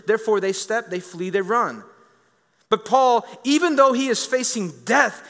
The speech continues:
he stands and he says, "We do not serve man, we do not obey man, but we who? We obey God."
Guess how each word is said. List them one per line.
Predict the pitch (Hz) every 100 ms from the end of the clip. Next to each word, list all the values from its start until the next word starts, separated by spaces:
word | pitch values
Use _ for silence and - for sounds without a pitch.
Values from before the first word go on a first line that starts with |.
| -
he | 226
stands | - 247 262 262
and | 220
he | 196
says, | - 247 233 196 196 - - - - - _
"We | -
do | 302
not | 254 240
serve | 226 240 175
man, | 170 190 240 254 269 262 - - - _ _ _
we | 240
do | 254
not | 226 214 -
obey | 190 202 190
man, | 170 190 226 254 262 262 262
but | 180
we | 175 202
who? | 196 175
We | 147 160
obey | 156 147 147 143 - _
God." | 127 135 104